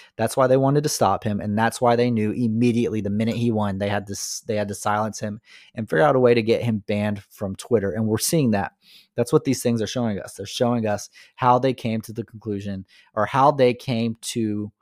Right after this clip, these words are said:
figure out a way to ban Trump, how they could word it, how they f-, could finesse it, because Trump really is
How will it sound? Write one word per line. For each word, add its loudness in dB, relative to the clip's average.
figure 4
out 4
a 2
way -2
to -6
ban -4
Trump, -2
how -2
they 0
could -4
word 6
it, 6
how 0
they 0
f-, -8
could -2
finesse -2
it, 0
because 0
Trump 2
really 2
is -4